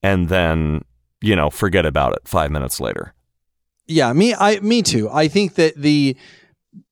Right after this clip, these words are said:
Speaker 2: Jennifer Lawrence does a good enough job, and it's so key to the story that I'm willing to let it go. But it is the beginning of what I feel is, you know, it's, it's a good idea for this film that ends up, in my opinion, being one of the things that sort of cracks apart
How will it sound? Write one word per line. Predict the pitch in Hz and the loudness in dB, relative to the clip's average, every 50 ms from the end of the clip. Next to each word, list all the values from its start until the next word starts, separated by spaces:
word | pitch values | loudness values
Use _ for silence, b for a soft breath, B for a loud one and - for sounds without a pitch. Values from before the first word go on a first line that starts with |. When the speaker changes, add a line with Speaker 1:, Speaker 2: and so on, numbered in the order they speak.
| _ _ _ _ _ _ _ _ _ _ - | _ _ _ _ _ _ _ _ _ _ -10
Speaker 2:
Jennifer | 170 143 190 208 190 156 175 | 0 2 2 2 4 2 4
Lawrence | 185 175 160 139 - | 4 4 2 2 2
does | 160 147 120 | 0 2 2
a | 127 143 - 143 139 127 120 123 127 120 | 0 0 2 0 0 2 0 -4 -6 -2
good | 117 143 147 139 | 0 0 2 2
enough | 139 131 127 - | 2 0 2 2
job, | - 127 123 120 117 | 2 2 2 2 2
and | 120 120 | 0 -2
it's | 117 - | -2 -4
so | - - 147 139 135 | -2 0 2 2 2
key | - - - 143 131 123 | 0 0 0 2 2 2
to | 123 | 2
the | 117 117 | 0 -2
story | 110 - - 123 117 117 113 | -4 0 0 2 2 2 2
that | 117 113 | 2 0
I'm | 117 113 113 113 | 0 0 0 0
willing | 117 117 117 113 | 0 0 0 0
to | 113 113 | -2 0
let | 113 110 107 | 0 0 0
it | 113 104 | 0 -2
go. | - 110 110 104 104 101 B B B B B B B | 0 0 2 2 2 0 B B B B B B B
But | - 131 120 | -2 0 0
it | 123 135 - | 0 -4 -2
is | _ 147 147 156 170 143 131 139 | _ 4 4 6 4 4 0 -4
the | 139 139 | -4 -4
beginning | 120 113 123 113 104 107 110 117 123 123 127 127 123 120 | 0 0 -2 -2 -2 -4 0 0 2 2 2 2 2 2
of | 117 110 | 0 2
what | 107 107 110 113 110 | 2 2 2 2 0
I | 107 110 117 113 110 104 | -2 -2 0 0 0 0
feel | - - - - - - - 120 120 120 117 117 117 113 117 - _ _ _ | -2 -8 -16 -14 -12 -4 -2 2 4 4 4 4 4 2 0 -2 _ _ _
is, | 123 113 110 107 104 104 98 98 98 98 107 110 113 b b b b b b b b b b b _ _ | 0 0 2 2 2 0 -2 -4 -6 -8 -10 -10 -14 b b b b b b b b b b b _ _
you | - 156 135 123 | -10 -6 -6 -6
know, | 113 113 120 - | -6 -6 -10 -6
it's, | - 135 127 - - - _ _ _ _ _ | -6 -6 -6 -8 -14 -20 _ _ _ _ _
it's | - 160 135 - | -8 -6 -2 -2
a | 170 | -2
good | 143 - 175 202 | 2 2 4 4
idea | 202 180 170 160 180 175 | 4 4 4 4 2 2
for | - - 151 | 4 2 2
this | 139 147 147 - | 2 2 0 2
film | - - 170 165 156 | 2 2 2 2 2
that | 139 139 139 139 | 0 0 0 0
ends | 139 139 131 147 | -2 0 2 0
up, | 135 117 | 0 2
in | 127 123 123 | 0 -2 0
my | 131 139 151 | 0 2 2
opinion, | 151 - - 131 123 120 117 110 | 2 0 -2 -4 -2 -2 -4 -2
being | 110 120 120 120 117 | -2 -2 -2 0 0
one | 120 123 | 0 2
of | 123 117 | 0 0
the | 117 | -2
things | 110 - 123 120 117 110 110 | -4 -4 -4 -4 -2 -2 -4
that | 113 113 107 | -6 -6 -4
sort | - - - 127 120 113 | -6 -2 0 2 2 2
of | 113 110 - | 0 -4 -6
cracks | - - - 135 127 127 - - - | -8 -4 -2 0 0 -2 -2 -2 -4
apart | 127 110 - - 120 117 127 123 | -4 -4 -2 -2 0 0 0 -2